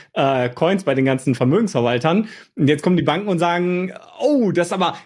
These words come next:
ganz großes Risiko. Also wir müssten diese Regel, die wir erst vor einem Jahr verabschiedet haben, doch vielleicht noch mal kippen, damit wir dieses Risiko auf mehrere Banken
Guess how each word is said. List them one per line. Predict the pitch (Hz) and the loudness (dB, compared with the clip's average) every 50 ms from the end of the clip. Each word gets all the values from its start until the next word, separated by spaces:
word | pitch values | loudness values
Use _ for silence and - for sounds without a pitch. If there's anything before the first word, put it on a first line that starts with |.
| _ - | _ -4
ganz | - 143 202 190 - | -2 -2 0 0 0
großes | 165 165 147 139 143 | 0 0 0 0 0
Risiko. | 160 185 202 165 160 190 | 0 0 0 0 0 0
Also | 175 156 151 151 | 0 0 0 0
wir | 160 | 0
müssten | 160 180 214 - - 185 | 0 0 0 0 -2 -2
diese | 175 185 208 185 165 | 0 0 0 0 0
Regel, | 165 190 254 269 196 170 | 0 0 0 0 0 0
die | 165 170 160 | 0 0 0
wir | 170 175 | -2 -2
erst | 170 175 180 180 | -2 -2 -4 -4
vor | - 180 | -2 -2
einem | 165 170 175 | -2 0 0
Jahr | 143 160 170 180 180 | 0 0 0 -2 -2
verabschiedet | - - 196 208 - - 196 180 180 | -4 -4 -6 -6 -2 -2 -2 0 0
haben, | 190 170 170 180 | 0 0 0 0
doch | 285 311 392 | 0 -2 -2
vielleicht | - - 185 180 233 262 254 - | -4 -2 -2 0 0 -2 -2 -2
noch | 220 196 | -2 -2
mal | 196 185 | -2 -2
kippen, | 190 - 269 - - 202 190 190 | -2 -2 -2 -2 0 0 0 2
damit | 170 165 180 202 185 185 | 2 2 0 -2 -2 0
wir | 190 190 165 | 0 2 2
dieses | 170 165 - - | 0 -2 -2 0
Risiko | 190 226 226 196 - 170 | 0 0 0 0 0 0
auf | 165 156 - | 0 0 0
mehrere | 175 175 185 165 147 | 0 0 0 0 0
Banken | 135 120 143 214 294 330 - 185 156 151 127 | 0 0 0 0 0 0 0 2 2 2 0